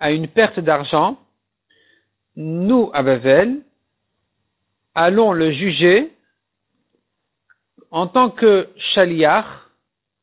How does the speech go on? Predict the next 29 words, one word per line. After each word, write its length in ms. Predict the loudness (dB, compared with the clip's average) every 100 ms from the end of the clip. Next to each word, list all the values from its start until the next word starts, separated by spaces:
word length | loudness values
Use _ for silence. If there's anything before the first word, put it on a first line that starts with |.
| _ _ _ _ _ -18
des 340 | -2 0 2
juges 280 | 0 -2 0
d'Eretz 260 | 0 0 -4
Israël. 540 | -8 -4 -4 -4 -12 _ _ _ -2
En 100 | 0
leur 340 | 2 2 2
nom, 280 | -2 -4 -6
on 60 | -2
va 160 | 0
le 100 | 0
juger 380 | -4 -6 -6 -6
à 120 | -4 0
Bavel. 340 | 0 -2 -8 -12 _ _ _ _ -20 _
Mais 120 | -4 0
quand 220 | 0 0
c'est 80 | 0
quelque 200 | -2 0
chose 280 | 2 2 0 -8 _ _ _ _ _ -10
qui 80 | -4
n'a 120 | -2
pas 140 | 0
de 60 | 0
perte 240 | 0 -2
d'argent 540 | 0 -2 0 -4 -4 -8 _ _ _ _ _ _ _ _ _ _ _ _
ou 140 | -4 -4
qui 140 | -4
n'est 80 | -2
pas 140 | 0
fréquent, 480 | -2 -4 -4 -4 -6